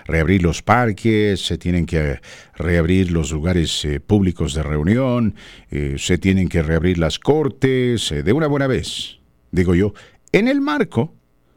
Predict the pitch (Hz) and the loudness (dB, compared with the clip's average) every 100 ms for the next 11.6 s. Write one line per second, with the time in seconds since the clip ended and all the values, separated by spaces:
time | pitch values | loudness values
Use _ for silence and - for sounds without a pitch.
0 | _ 147 143 110 131 113 113 123 127 123 | _ 0 0 2 0 2 0 0 -2 0
1 | 113 104 110 - 98 - 110 85 90 95 | 0 2 0 -2 -4 0 0 0 0 0
2 | 92 _ _ _ 95 98 95 85 101 82 | -2 _ _ _ -2 0 -2 -2 -2 0
3 | 73 82 98 - 98 - - - 87 - | -2 -4 -8 -8 -6 -4 -4 -2 -6 -8
4 | _ _ _ _ _ _ - 90 110 110 | _ _ _ _ _ _ -4 0 2 0
5 | 92 92 107 98 87 98 98 - 87 76 | 0 0 2 2 2 0 0 -2 -6 -6
6 | 73 - - 82 113 110 - - _ _ | -8 -12 -12 -4 0 0 -2 -10 _ _
7 | _ _ _ - 80 95 101 95 87 90 | _ _ _ -10 -4 0 0 0 0 0
8 | 87 82 92 87 80 82 85 - _ 92 | 0 0 0 2 0 0 -2 -6 _ -8
9 | 101 139 156 - - 127 - 113 73 60 | 0 0 0 -4 -2 0 0 -2 -2 -6
10 | - _ _ _ _ - 80 - 71 76 | -16 _ _ _ _ -12 -10 -6 -6 -6
11 | 76 80 78 143 - | -4 -4 -2 -4 -6